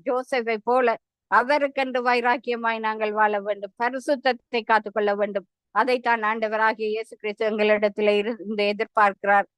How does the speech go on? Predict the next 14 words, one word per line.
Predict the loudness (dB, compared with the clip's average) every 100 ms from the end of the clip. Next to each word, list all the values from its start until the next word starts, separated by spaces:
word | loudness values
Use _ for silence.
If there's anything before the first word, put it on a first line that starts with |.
| _ 0
அன்று | 2 4 4
அந்த | 4 2
வாலிபனாகிய | 4 2 2 -2 -2 -2 -2 -6
ஜோசப் | -4 -4 -4 -4 -6 -6 _ _ _
எப்படியாக | -2 0 2 2 4 4 4 2
பரிசுத்தத்துக்காக | 0 0 -4 -2 -4 -2 0 0 0
வைராக்கியமா | 0 0 0 -2 -4 -4 -2 -2
நின்றானோ, | -4 -2 0 0 -2 -10 _ _ 0
அதே | 0 4 2 2
போல | 2 0 0
நீங்களும் | -4 -4 -2 -2
நானும் | 0 0 -2
வைராக்கியம் | -2 0 0 2 0 0 -6 -4
உடையவர்களாய், | -4 -4 -4 -4 -2 -2